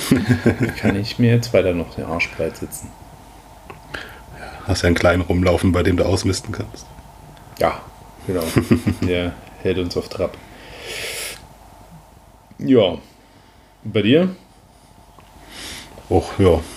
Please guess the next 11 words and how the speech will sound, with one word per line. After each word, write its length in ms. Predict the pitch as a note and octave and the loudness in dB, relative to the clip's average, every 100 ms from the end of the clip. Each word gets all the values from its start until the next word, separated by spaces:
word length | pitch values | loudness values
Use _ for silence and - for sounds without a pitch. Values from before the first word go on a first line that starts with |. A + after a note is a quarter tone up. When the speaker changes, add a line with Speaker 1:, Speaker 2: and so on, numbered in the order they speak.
| - - | -6 -2
Speaker 2:
Hausbau 540 | F2+ - F#2 F#2 F#2 - - - | 0 0 2 2 0 -6 -20 -4
oder 280 | F2 E2 D#2 - - | 2 2 0 -6 -2
Haus 220 | F#2+ E2 F#2 | 0 4 4
renovieren 520 | E2 D#2+ F2 F2+ F2 - - - - | 2 2 2 2 0 -6 -20 -18 0
geht 180 | G#2 - | 0 2
voran. 520 | F#2+ - F2 F2+ F#2 - - - - - - - - - - - - | 0 2 2 2 -2 -10 -20 -20 -20 -20 -16 -16 -14 -14 -14 -16 -4
Sonst 420 | - F2 F#2+ - | 2 4 4 0
Familie 400 | - F#2+ A2 G#2+ | 4 6 6 6
gesund. 460 | G2+ E2+ D#2 E2 E2+ | 6 4 4 0 -2
Das 200 | E2+ - | -6 -4
ist 320 | - - - | -2 -2 -2